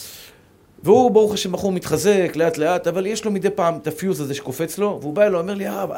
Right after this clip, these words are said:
אני רואה אותו לפני השיעור, מה קרה, נשמה? למה אתה עצבני?"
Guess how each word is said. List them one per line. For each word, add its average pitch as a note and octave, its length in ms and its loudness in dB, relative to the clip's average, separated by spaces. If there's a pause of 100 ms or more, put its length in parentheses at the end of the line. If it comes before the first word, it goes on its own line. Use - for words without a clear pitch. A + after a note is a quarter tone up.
(280)
אני F#3 140 -2
רואה G3 120 4
אותו G#3+ 120 4
לפני F3 200 -2
השיעור, F#3+ 260 -4
מה G#3+ 100 -4
קרה, G3+ 180 -4
נשמה? G#2 300 -6 (240)
למה F3+ 100 -2
אתה F#3+ 120 -4
עצבני?" G2+ 320 -6